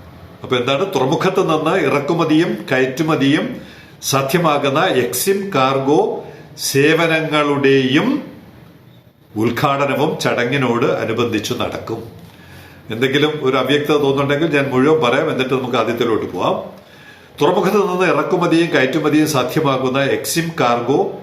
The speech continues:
സേവനങ്ങളുടെയും ദേശീയപാത ബൈപ്പാസിലേക്ക് നിർമ്മിച്ച പുതിയ പോർട്ട് റോഡിന്റെയും ഉദ്ഘാടനവും ചടങ്ങിനോടനുബന്ധിച്ച് നടക്കും. രണ്ട് ഉദ്ഘാടനമാണ്. ഒന്ന് ഗേറ്റ് തുറക്കുമെന്നാണ് എനിക്ക് മനസ്സിലായത്. ഇനി വേറെ വല്ല,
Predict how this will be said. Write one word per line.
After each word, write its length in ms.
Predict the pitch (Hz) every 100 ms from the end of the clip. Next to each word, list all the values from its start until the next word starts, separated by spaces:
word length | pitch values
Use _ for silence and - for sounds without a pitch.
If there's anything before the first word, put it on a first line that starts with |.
| - - -
സേവനങ്ങളുടെയും 1040 | - 131 156 156 151 127 110 98 135 - - - - - -
ദേശീയപാത 920 | 120 175 175 202 190 170 165 175 175
ബൈപ്പാസിലേക്ക് 720 | 131 135 170 170 165 160 151 139
നിർമ്മിച്ച 360 | 135 131 127
പുതിയ 480 | 143 131 127 147 165
പോർട്ട് 540 | 123 - 123 131 - 185
റോഡിന്റെയും 880 | 156 131 127 117 107 110 196 254 - - - - - _ 110
ഉദ്ഘാടനവും 800 | 127 120 143 139 139 131 220 269 - - _ _ _ -
ചടങ്ങിനോടനുബന്ധിച്ച് 1160 | 120 127 131 139 120 117 110 113 117 110 -
നടക്കും. 420 | 127 98 - - - - - _ _ 127
രണ്ട് 180 | 139 175
ഉദ്ഘാടനമാണ്. 680 | 160 160 156 120 90 80 - - - _ - - -
ഒന്ന് 140 | 107 151
ഗേറ്റ് 320 | 143 147 160
തുറക്കുമെന്നാണ് 520 | 147 147 165 156 156
എനിക്ക് 180 | 139 190
മനസ്സിലായത്. 480 | 170 131 139 127 127
ഇനി 100 | 123
വേറെ 200 | 123 143
വല്ല, 200 | 139